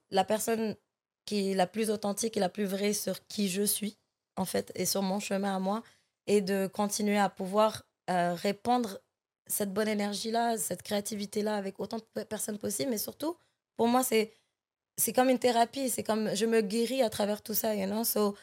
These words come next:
quand on vit des trucs dans la vie, des fois, on sait pas comment on va pouvoir s'en sortir, mais moi, c'était une bénédiction, la musique. Et that's how I share it with the world. So, si j'ai des words of wisdom, c'est de dire, euh,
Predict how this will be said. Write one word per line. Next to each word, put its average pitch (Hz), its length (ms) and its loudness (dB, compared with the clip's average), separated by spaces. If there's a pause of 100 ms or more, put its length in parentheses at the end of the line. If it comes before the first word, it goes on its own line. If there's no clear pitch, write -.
(640)
quand 240 200 4
on 240 100 8
vit 247 220 2
des 240 160 4
trucs 254 260 0
dans 233 140 6
la 226 160 8
vie, 240 160 -2
des 226 160 2
fois, 247 280 4
on 233 60 2
sait 220 180 0
pas 240 160 2
comment 233 420 2
on 247 80 6
va 220 120 4
pouvoir 233 280 -2
s'en 233 140 -2
sortir, 247 480 0
mais 202 120 0
moi, 226 180 0 (160)
c'était - 300 -6
une 202 100 0
bénédiction, 220 540 -4
la 220 100 -4
musique. 202 420 -6 (380)
Et 202 100 2
that's 220 220 4
how 226 160 6
I 214 100 4
share 208 220 0
it 202 80 -4
with 196 140 -2
the 208 60 -8
world. 208 220 2
So, 208 200 0
si 226 420 0
j'ai 220 140 2
des 208 280 4 (520)
words 226 240 6
of 208 120 4
wisdom, 226 360 2
c'est 233 180 0
de 202 140 -2
dire, 214 440 0
euh, 196 400 0